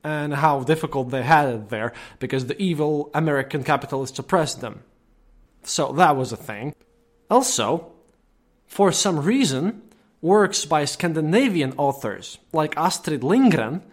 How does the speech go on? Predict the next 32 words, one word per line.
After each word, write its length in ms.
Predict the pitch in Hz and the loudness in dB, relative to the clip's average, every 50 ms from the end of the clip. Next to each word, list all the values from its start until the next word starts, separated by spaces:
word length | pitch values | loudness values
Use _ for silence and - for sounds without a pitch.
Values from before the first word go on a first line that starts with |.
| _ _ _ _ _ | _ _ _ _ _
from 180 | - 143 131 | -10 -8 -6
Sweden 540 | - - - 143 143 139 127 135 143 156 151 - - - | -6 -6 -4 -4 -4 -2 -2 -2 -2 -4 -4 -8 -12 -6
and 180 | - 156 160 165 | -4 -4 -4 -6
Tove 520 | - - - 214 214 214 220 185 175 147 | -8 -2 0 2 2 2 2 2 0 0
Jansson 680 | 143 180 196 214 233 247 247 - - 113 92 110 147 - _ _ _ _ _ _ _ _ | 0 0 2 2 2 0 0 -2 -6 -6 -6 -8 -10 -10 _ _ _ _ _ _ _ _
from, 480 | _ - - 151 143 135 131 127 127 127 | _ -10 -6 -6 -4 -4 -4 -4 -6 -6
uh, 200 | 123 120 120 117 | -8 -8 -10 -12
Finland 600 | - - 196 208 208 175 139 131 139 160 156 - - - _ _ _ _ | -2 0 2 4 4 4 2 2 0 -2 -4 -6 -12 -20 _ _ _ _
were 240 | 160 170 170 156 | -2 0 0 0
huge. 720 | 131 - - - 196 214 196 156 127 113 - - - - - _ _ _ _ _ _ _ _ _ _ _ _ _ _ _ | -2 -6 -4 2 4 4 4 4 2 0 -6 -12 -16 -18 -18 _ _ _ _ _ _ _ _ _ _ _ _ _ _ _
The 60 | - | -16
first 360 | - - 294 330 285 170 120 | -2 2 4 4 4 4 0
book 200 | - 156 160 160 - | 0 -2 -2 0 0
I 80 | 170 | 0
remember 340 | 165 170 180 190 190 156 143 | 2 2 2 2 2 0 0
reading 440 | 127 131 202 247 247 170 160 165 160 | 2 2 2 4 4 2 2 2 0
as 120 | 151 131 | 0 -2
a 60 | 120 113 | -4 -8
kid, 500 | - - 220 220 175 135 139 147 - - - _ _ _ | -4 0 2 2 2 2 -2 -6 -10 -14 -20 _ _ _
like, 260 | - 139 135 - - | -8 -8 -8 -4 0
my 240 | 147 180 165 135 117 | 2 2 2 2 -2
first 360 | - - - 127 110 113 110 | -6 -4 -4 -2 -2 -4 -4
book 140 | - 131 127 127 | -8 -8 -6 -4
ever, 300 | 143 131 117 127 127 127 - - - - _ | -4 -2 -2 -4 -4 -6 -10 -20 -20 -18 _
was 220 | - 165 160 - - - - _ - | -2 0 0 0 -4 -10 -20 _ -6
Moomins 560 | 135 139 170 220 233 220 220 208 196 - 196 | 0 2 4 4 4 4 4 2 2 0 0
and 120 | 180 160 | -2 -2
the 60 | 147 151 | -2 0
Magic 320 | 160 170 175 151 156 147 | 0 0 0 0 -4 -6
Hat 280 | - - 185 156 147 - | 0 2 2 2 2 0
for 180 | - - 127 117 | -6 -6 -6 -4
one. 360 | 120 123 117 98 95 104 | -2 -4 -4 -6 -6 -14